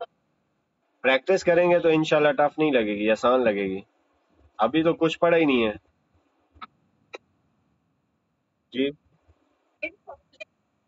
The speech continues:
जी? वो हम बाद में पढ़ेंगे। Encapsulation basically यही है कि आप data member और function को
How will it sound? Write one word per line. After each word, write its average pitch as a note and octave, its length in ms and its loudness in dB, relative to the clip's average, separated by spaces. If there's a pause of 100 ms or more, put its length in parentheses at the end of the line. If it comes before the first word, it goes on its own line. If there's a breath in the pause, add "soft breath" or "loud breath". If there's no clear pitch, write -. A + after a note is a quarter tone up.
(520)
जी? D3+ 140 2 (3250)
वो D#3 460 2 (520)
हम C3+ 200 -2
बाद D3+ 220 2
में D3 140 2
पढ़ेंगे। D3 380 2
Encapsulation E3 1300 -2
basically E3 380 0
यही E3 280 2
है D3+ 160 2
कि D#3+ 140 -2
आप D#3 420 0 (500)
data C#3 340 0
member E3 400 2
और D#3+ 140 2
function D#3+ 460 0
को D#3+ 200 4